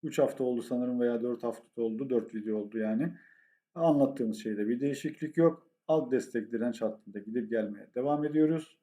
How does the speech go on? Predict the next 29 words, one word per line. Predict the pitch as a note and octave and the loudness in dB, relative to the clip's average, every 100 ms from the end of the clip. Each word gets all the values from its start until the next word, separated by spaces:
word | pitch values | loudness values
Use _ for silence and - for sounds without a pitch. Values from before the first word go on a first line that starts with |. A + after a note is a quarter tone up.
| _ | _
Üstten | G3 - - B2 A#2 | -2 -2 0 2 4
gelen | A#2+ A2 G#2+ | 2 2 0
direnç | A2 A2 - | 0 -2 -2
hattımızı | A2 - G2+ - | -4 -6 -16 -12
Perşembe | - B2+ - A#2+ A2 | -2 -2 0 -2 0
günü | G#2 G#2 G2+ - | -2 -4 -8 -14
ihlal | A#2+ B2 C3 A#2+ | -6 0 2 2
etsek | - C3+ - | 0 -2 0
de | C#3+ D#3+ - | -2 -2 -4
altında | B2 A2+ - A2 G#2+ | -2 -2 0 -4 -2
kapattık | A2 C3 - F3+ F3 - _ | -2 -2 0 0 0 -4 _
ve | A2+ B2+ | -4 -2
bugün | D3+ C3+ E3+ - _ _ _ _ - | 0 0 0 -6 _ _ _ _ 0
altında | F3 C#3+ B2 B2 D3+ D3+ - | 4 4 2 4 4 4 -2
satış | - D3+ B2+ A#2+ | -2 0 -2 -2
baskısıyla | A2+ - - C#3 D3 | -2 -2 -8 -2 0
yine | C3 C3+ C#3 | 2 0 -2
aşağı | A#2+ - B2 | -8 -2 0
yönlü | A2+ G#2 C3+ D#3 D#3 _ _ _ _ _ _ E3 | 2 0 0 0 -2 _ _ _ _ _ _ 6
Borsa | E3 - | 6 6
İstanbul | B2 - A#2 C3 D#3 C3+ | 0 0 0 2 2 4
devam | B2 D3 D3 | 6 6 4
etti. | - - G2+ - _ _ _ _ | 0 -4 -10 -10 _ _ _ _
Kendi | - D#3+ C3+ | 4 6 6
hisselerimiz, | B2+ - B2 A#2+ A#2 C3 - - _ _ _ _ _ _ _ _ _ | 2 2 2 4 2 0 -4 -16 _ _ _ _ _ _ _ _ _
değerlendirdiğimiz | D3 C#3 B2+ A#2+ A#2+ A#2+ | 6 6 6 2 0 -2
o | A#2 | 0
Ereğli | C3+ B2+ A#2+ A#2+ | 2 4 4 2
olsun, | A2+ - B2+ C#3 | 0 -2 -6 -6